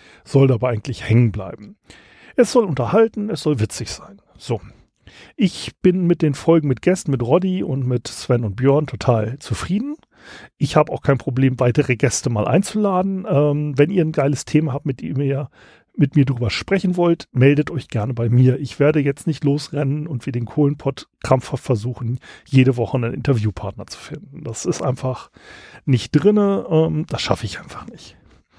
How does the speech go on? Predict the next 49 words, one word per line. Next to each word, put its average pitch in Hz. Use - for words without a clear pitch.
So, 131
und 139
das 147
ist 202
jetzt 180
auch 160
der 160
Grund, 170
warum 160
ich -
mich 160
an -
euch 120
wende. 110
Ich -
möchte 185
nämlich 185
eigentlich 165
das -
Podcast-Format -
ein 101
wenig 104
ändern. 101
Ich -
weiß, 170
es 117
ist 120
mein 131
Podcast, -
ich -
kann 127
machen, 113
was 92
ich -
will. 143
Haha, 120
ganz -
witzig, 160
aber 139
trotzdem 143
soll's 123
ja -
euch -
noch -
gefallen, 117
meinen 104
Hörerinnen 113
und 127
Hörern. 160